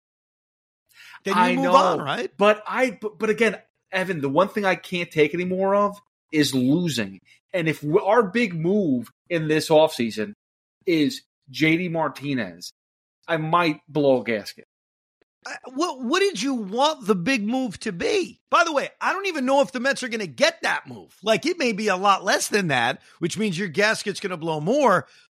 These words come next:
Speaker 1: But what was your expectation? Like, to me, signing guys of that ilk to one-year deals, if you weren't gonna get Ohtani, and more on that later, 'cause obviously I got a lot of feedback from people mad at me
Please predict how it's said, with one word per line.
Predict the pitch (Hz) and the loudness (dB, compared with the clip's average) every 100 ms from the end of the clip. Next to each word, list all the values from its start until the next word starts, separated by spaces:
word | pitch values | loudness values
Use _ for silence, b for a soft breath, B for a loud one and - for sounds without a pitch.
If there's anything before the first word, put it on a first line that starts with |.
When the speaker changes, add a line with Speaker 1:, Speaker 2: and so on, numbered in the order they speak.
| - | 0
Speaker 1:
But | 202 190 - _ _ _ _ | 4 4 2 _ _ _ _
what | 117 156 269 359 | -8 0 0 2
was | 294 190 | 0 0
your | 226 226 | 2 2
expectation? | 214 - 196 175 - 247 370 - 107 - - | 2 -2 -2 -2 -2 -2 -2 -4 -8 -8 2
Like, | 214 - b b b | 2 2 b b b
to | 214 | -4
me, | 202 269 269 | -2 -2 -2
signing | - 196 208 240 233 | -2 -2 -2 -4 -2
guys | 175 160 175 190 147 - _ | 2 2 2 -2 -8 -14 _
of | 156 135 | -8 -4
that | 156 143 139 | -2 -2 -2
ilk | 139 180 - - _ _ - | -2 -2 -2 -18 _ _ -4
to | - | 0
one-year | 160 170 170 165 156 | 2 2 4 4 4
deals, | 143 151 208 247 - _ _ _ - | 2 2 0 -2 -8 _ _ _ -4
if | 196 123 | -2 0
you | 208 | 0
weren't | 185 160 185 208 214 | 2 2 2 0 -2
gonna | 208 208 | -4 0
get | 196 208 | 0 2
Ohtani, | 208 202 202 208 226 220 | 0 2 2 2 0 -2
and | 185 | -2
more | 233 226 | 2 2
on | 190 | 2
that | 165 147 | 0 -2
later, | 135 123 117 | -2 -4 -6
'cause | 120 123 | -6 0
obviously | 147 135 - 131 | 2 0 -2 -2
I | |
got | 123 123 | 0 0
a | |
lot | 131 139 | 2 2
of | - | 0
feedback | 139 117 113 - | -8 -2 -4 -4
from | 107 | -8
people | 123 98 | -8 -8
mad | 95 117 127 | -4 0 0
at | 117 | -2
me | 90 | -8